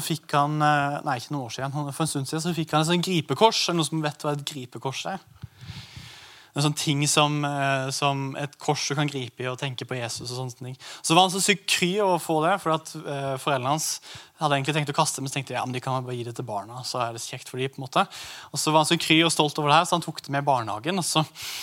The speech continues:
og så i, i liksom samlingen som de har hver dag i barnehagen, så, så viste han fram dette nydelige gripekorset, og så gikk han inn i fjeset på de og viste stolt dette gripekorset, og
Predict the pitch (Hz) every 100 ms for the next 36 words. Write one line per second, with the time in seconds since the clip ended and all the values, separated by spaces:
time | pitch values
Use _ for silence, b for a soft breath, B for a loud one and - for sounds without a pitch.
0 | B B B B B B B B - 147
1 | 170 151 151 175 160 151 - 151 143 156
2 | 156 - 170 139 120 127 143 156 139 139
3 | 135 131 127 131 139 135 110 104 147 156
4 | B B - _ - _ - - - 135
5 | 131 131 131 123 - 135 131 131 131 143
6 | 123 - 135 135 139 139 131 135 139 B
7 | B - 165 160 139 117 127 139 143 135
8 | 120 131 131 - - 143 135 - 135 -
9 | B B B B B 156 160 160 160 170
10 | 143 135 147 147 143 151 143 127 120 B
11 | B 139 151 185 156 139 - 160 - 202
12 | 175 190 - 160 156 156 151 - 139 147
13 | - - 156 147 135